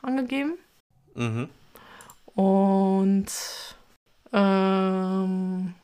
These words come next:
Speaker 1: auf deren Seite bei den Zutaten, da steht auch drin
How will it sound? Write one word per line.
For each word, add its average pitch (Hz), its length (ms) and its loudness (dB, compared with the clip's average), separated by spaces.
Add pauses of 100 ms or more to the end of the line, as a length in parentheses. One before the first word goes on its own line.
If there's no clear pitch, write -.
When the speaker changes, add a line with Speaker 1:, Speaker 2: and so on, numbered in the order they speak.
(460)
Speaker 1:
auf - 320 -8
deren 220 420 4
Seite 233 800 4 (240)
bei 196 300 4
den 190 760 0
Zutaten, 247 800 0 (600)
da 190 120 -2
steht 190 220 -6
auch 175 160 0
drin 240 460 -2